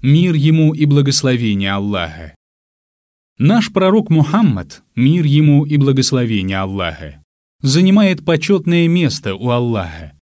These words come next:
и никто никогда не достигал и не достигнет такого высокого положения.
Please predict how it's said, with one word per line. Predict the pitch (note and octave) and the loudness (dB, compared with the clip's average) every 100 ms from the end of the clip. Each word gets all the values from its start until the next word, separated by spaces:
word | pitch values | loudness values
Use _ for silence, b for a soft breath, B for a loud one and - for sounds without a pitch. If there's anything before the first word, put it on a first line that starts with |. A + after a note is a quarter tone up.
| _ _ - | _ _ -4
и | E3 | 0
никто | F3 D#3+ - F#3+ | 0 0 -2 0
никогда | E3+ E3+ D#3 E3+ | 0 0 0 0
не | D#3+ | 0
достигал | C#3+ C#3+ - C3+ B2+ F#3+ E3+ - | 2 0 0 -2 0 0 -2 -6
и | F3 E3+ | -2 2
не | E3+ | 2
достигнет | D#3+ D3+ - - F3+ A#2 G#2 G#2 | 2 0 -2 -4 -2 -2 -4 -4
такого | A2+ A#2 E3 D3 | -6 -4 -2 0
высокого | C#3 C3+ C3+ A#2 A2+ G#2 | 0 0 -2 -2 -4 -4
положения. | G#2+ G#2 G2+ F#2 E2 D#2+ D#2 | -4 -4 -6 -8 -8 -12 -16